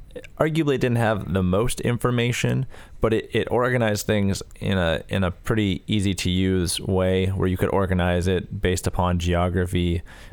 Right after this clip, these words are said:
based upon some, I'm not sure what they used for their ranking system for, like, how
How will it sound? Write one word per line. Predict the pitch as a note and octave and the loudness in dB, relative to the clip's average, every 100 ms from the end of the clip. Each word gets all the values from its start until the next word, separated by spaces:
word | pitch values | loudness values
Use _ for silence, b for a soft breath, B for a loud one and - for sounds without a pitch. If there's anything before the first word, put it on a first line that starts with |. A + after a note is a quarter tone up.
| - | 0
based | F#2 - | 0 0
upon | F2+ F#2 F#2 F2+ F2 | 0 2 2 2 0
some, | - G2 F#2 E2+ E2+ - B B B - | 0 2 2 0 -4 -12 B B B -6
I'm | - | -2
not | F#2+ F#2 | 0 0
sure | - G2 | 0 0
what | F#2+ - | 0 0
they | F2+ | 0
used | E2+ G2+ - | 2 0 -2
for | - | -2
their | A#2+ A2+ | 0 2
ranking | A2 A2 A2 B2 A#2 | 2 0 -2 -2 -2
system | - A#2+ B2+ B2 | -2 -2 -2 -2
for, | - A#2+ | -2 0
like, | A2+ A2+ A2+ | 0 0 -2
how | G#2 G#2 G#2 G#2+ | -2 0 0 -2